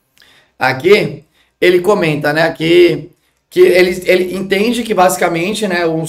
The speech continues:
sistema web, você tem dois, ah, um sistema web H T T P, você tem, você tem duas, dois tipos de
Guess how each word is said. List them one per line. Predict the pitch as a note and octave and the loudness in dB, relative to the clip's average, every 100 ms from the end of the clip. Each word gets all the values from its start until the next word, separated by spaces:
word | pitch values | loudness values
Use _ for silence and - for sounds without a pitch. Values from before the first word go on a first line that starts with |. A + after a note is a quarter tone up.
| - | -8
sistema | D#3+ D#3+ - F3 F3 | -8 -8 -6 -4 0
web, | E3+ F3+ G3 | 0 0 -2
você | G#3 | -4
tem | G3+ F#3 | -4 -2
dois, | G3+ A3 A3 - _ _ _ _ _ _ _ _ _ _ | 2 2 0 -10 _ _ _ _ _ _ _ _ _ _
ah, | E3+ | -2
um | E3 | -2
sistema | D#3 E3 D3+ | -2 -2 -2
web | C3 | -2
H | C#3 C#3+ | 0 -2
T | - D3 | -2 -4
T | D3 | -2
P, | D3+ | -2
você | D#3 - | -2 -6
tem, | E3 | -10
você | D#3 E3 | -6 -6
tem | E3+ E3+ | -4 -4
duas, | E3 F#3+ G3 F#3+ | -2 -2 -2 -6
dois | D#3 G#3 G#3 | -2 -2 -2
tipos | G3+ G3 F3+ | -4 -4 -4
de | F#3+ F#3+ | -4 -6